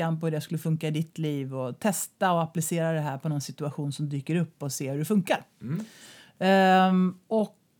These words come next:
Speaker 1: då tänker jag så här att nu önskar vi oss en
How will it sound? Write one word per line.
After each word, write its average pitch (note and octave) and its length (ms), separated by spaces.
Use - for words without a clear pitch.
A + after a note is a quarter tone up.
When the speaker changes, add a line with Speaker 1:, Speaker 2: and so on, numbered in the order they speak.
Speaker 1:
då G#3 160
tänker A#3+ 440
jag A3 140
så G#3+ 120
här G3 300
att F#3+ 240
nu G#3 280
önskar G#3 400
vi F#3+ 120
oss F3+ 440
en E3+ 480